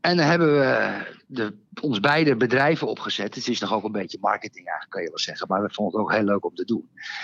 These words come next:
En we hebben gezegd, eh, ge-, ge-, succes, eh, Max, onze kampioen. Hashtag Max, onze kampioen. En, eh, ja, dat, eh, dat is natuurlijk illegaal gebeurd. Eh, want dan moet je, dat mag niet zomaar. Dan mag je zomaar een brug hangen. Dus dat hebben we ge-, gehangen. En, eh,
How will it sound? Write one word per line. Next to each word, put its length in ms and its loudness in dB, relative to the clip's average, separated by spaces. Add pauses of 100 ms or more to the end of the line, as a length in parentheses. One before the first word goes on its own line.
(380)
En 200 6
we 60 6
hebben 280 4
gezegd, 460 -2
eh, 120 0
ge-, 240 -2
ge-, 240 -8
succes, 600 0
eh, 220 -4
Max, 380 2
onze 300 2
kampioen. 600 2
Hashtag 320 0
Max, 320 0
onze 280 0
kampioen. 500 0 (1000)
En, 280 4
eh, 200 4
ja, 280 2
dat, 280 -2
eh, 120 0
dat 180 0
is 120 -6
natuurlijk 300 -2
illegaal 440 4
gebeurd. 540 0 (220)
Eh, 200 -2
want 140 -4
dan 80 -4
moet 160 0
je, 60 -20
dat 140 -4
mag 180 0
niet 120 0
zomaar. 220 4
Dan 80 2
mag 100 2
je 80 -2
zomaar 240 2
een 80 0
brug 200 2
hangen. 280 0
Dus 140 -2
dat 100 -8
hebben 220 2
we 200 2
ge-, 180 -10
gehangen. 400 2
En, 100 4
eh, 100 2